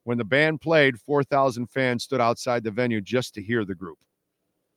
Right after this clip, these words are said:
In seventy-four, Bob Dylan started a four-week run at the number one album,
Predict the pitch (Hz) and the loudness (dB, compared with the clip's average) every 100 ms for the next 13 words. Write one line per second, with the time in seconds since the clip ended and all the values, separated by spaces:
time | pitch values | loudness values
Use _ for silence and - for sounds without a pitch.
0 | _ _ _ - 131 135 135 123 - 170 | _ _ _ -6 -2 0 0 -2 2 2
1 | 151 147 - 185 170 147 117 147 143 117 | 4 0 0 2 4 4 4 4 4 2
2 | 160 151 131 - 143 139 123 - 156 143 | 0 2 -2 0 0 0 -4 -4 -4 -2
3 | 139 - 123 143 135 123 113 120 120 123 | -2 -2 0 2 2 0 -4 -6 -4 0
4 | 147 147 143 139 139 135 135 123 | 0 0 -2 0 0 0 0 -2